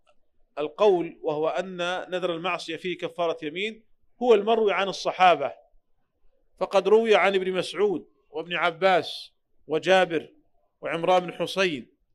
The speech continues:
وسمرة بن جندب، ولا يعرف لهم مخالف.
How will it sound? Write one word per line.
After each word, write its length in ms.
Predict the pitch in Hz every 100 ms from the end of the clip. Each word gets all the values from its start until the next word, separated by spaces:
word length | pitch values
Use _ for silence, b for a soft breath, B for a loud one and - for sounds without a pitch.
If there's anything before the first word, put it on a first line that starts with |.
| _ _ _ _ _
وسمرة 500 | 143 131 196 196 196
بن 180 | 180 156
جندب، 380 | 160 143 110 - _ _ _ _ _ _ _ _ _ _ _ _ _ _ _ _ _
ولا 220 | 131 170
يعرف 320 | 190 185 185 165
لهم 340 | 175 165 147
مخالف. 400 | 123 143 127